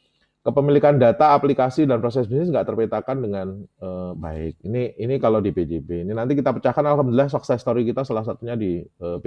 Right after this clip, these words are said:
J B, anak perusahaannya P L N ya, Bapak Ibu sekalian ya. Kalau kita lihat tadi masalah, masalah yang dipecahkan I E itu ada yang dari I T ya, Bapak Ibu sekalian ya. Ada yang dari I T, ada yang dari organisasi,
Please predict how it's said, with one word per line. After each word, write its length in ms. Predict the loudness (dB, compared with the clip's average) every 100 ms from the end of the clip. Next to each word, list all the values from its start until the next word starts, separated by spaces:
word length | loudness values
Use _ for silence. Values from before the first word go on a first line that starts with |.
| -2
J 80 | 0
B, 80 | 0
anak 160 | -2
perusahaannya 400 | 0 0 2 2
P 40 | 2
L 160 | 2 0
N 40 |
ya, 40 | -2
Bapak 80 | -6
Ibu 40 | -6
sekalian 160 | -8
ya. 60 | -10 _ _ _ _ _ _ _ _ _ _ _
Kalau 240 | 4 6
kita 160 | 6 6
lihat 320 | 6 6 4
tadi 400 | 2 4 4 2
masalah, 640 | -2 -2 2 2 0 -8 _ _ _ _
masalah 320 | -8 -2 2 2
yang 80 |
dipecahkan 480 | 0 -2 -4 -2 -4
I 100 | -4 -2
E 120 | 0 0
itu 160 | 2 0
ada 160 | 2
yang 240 | 2 2 4
dari 240 | 4 4
I 240 | 2 0 -2
T 160 | -2
ya, 160 | -2 -2
Bapak 160 | -4
Ibu 20 | -6
sekalian 200 | -8 -8
ya. 80 | -8
Ada 160 | -4
yang 140 | -2 0
dari 180 | 0 0
I 160 | -2 -2
T, 60 | -4 -6
ada 220 | -4 0 2
yang 120 | 4
dari 160 | 4 4
organisasi, 680 | 2 2 -2 -2 -6 -4